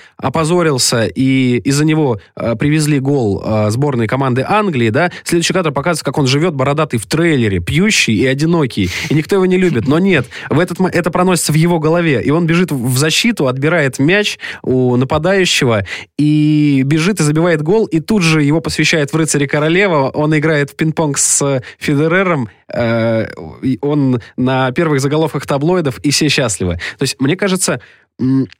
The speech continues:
спорт еще завораживает нас тем, что, как ты сказал, в этой точке сходится все бытие, да? И, э, об этом же свидетельствует, например, условно крутящий момент этой точки, потому что от,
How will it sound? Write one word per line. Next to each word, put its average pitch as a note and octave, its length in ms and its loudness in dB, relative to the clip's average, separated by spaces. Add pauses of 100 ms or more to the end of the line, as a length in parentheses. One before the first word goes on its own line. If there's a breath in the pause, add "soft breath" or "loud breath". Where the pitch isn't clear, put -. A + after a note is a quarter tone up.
спорт - 480 -2
еще C#3 540 0
завораживает C3 680 0
нас F3+ 360 0
тем, F#3+ 260 -2
что, C3+ 300 -2 (160 loud breath)
как - 140 -6
ты D3+ 100 -4
сказал, D3 360 -2
в A#2+ 80 -2
этой D3 160 -2
точке D3+ 280 -2
сходится C#3 280 -2
все C#3+ 180 -2
бытие, E3+ 420 -2 (160)
да? E3 240 -2 (600 loud breath)
И, E3 280 -2
э, F#3 160 -2 (100)
об D3+ 220 -2
этом G3 260 0
же D3+ 140 0
свидетельствует, D3 600 -2
например, C3+ 380 0 (240 loud breath)
условно D#3 480 -2
крутящий D3+ 500 -2
момент D3 400 0
этой A2+ 200 -2
точки, G3 400 -2
потому C#3+ 320 -2
что - 160 -10
от, - 240 -4